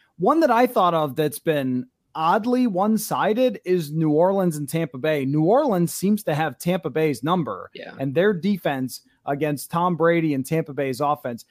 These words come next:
Speaker 1: That is not a historic rivalry. Uh, that's, Tampa Bay has usually been a god-awful franchise, and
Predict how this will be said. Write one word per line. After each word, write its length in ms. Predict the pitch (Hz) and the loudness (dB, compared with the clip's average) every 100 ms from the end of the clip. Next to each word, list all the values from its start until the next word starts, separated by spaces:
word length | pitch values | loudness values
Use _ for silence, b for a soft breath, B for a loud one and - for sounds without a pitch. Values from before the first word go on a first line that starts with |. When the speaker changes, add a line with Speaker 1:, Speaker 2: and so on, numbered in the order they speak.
| _ 135 | _ 0
Speaker 1:
That 240 | 208 254 | 2 4
is 160 | 196 156 | 2 0
not 360 | 170 202 196 185 | 0 0 -2 -2
a 340 | 170 156 143 | 0 0 0
historic 760 | 113 151 - - 202 196 151 143 | -2 -4 -4 2 4 4 2 -2
rivalry. 680 | 135 123 127 135 143 156 160 | -4 -4 -6 -4 -2 -2 -4
Uh, 220 | 123 120 | -6 -4
that's, 400 | 123 143 143 - | -2 -2 -2 -8
Tampa 340 | - 165 160 143 | -6 -4 -2 -2
Bay 240 | 151 147 | 0 0
has 160 | 131 113 | -2 -4
usually 320 | 139 139 131 | -4 -4 -4
been 320 | 120 113 110 _ | -6 -4 -6 _
a 100 | 131 | -14
god-awful 640 | 113 139 135 131 131 - | -8 -2 0 0 -2 -6
franchise, 680 | - 170 175 - 127 151 156 | -2 0 0 0 -2 0 0
and 160 | 127 | -2